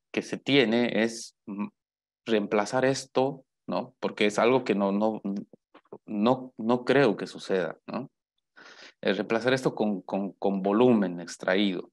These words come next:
¿no? Y aún así es difícil porque al no tener mar,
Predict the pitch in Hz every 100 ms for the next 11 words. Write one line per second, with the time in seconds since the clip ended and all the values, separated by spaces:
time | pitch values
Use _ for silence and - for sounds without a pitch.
0 | - 101 - - 113 127 175 160 - 156
1 | 151 117 117 117 - 117 113 120 127 -
2 | _ 107 101 104 92 - 95 98 107 123
3 | 139 143 120 113 117 123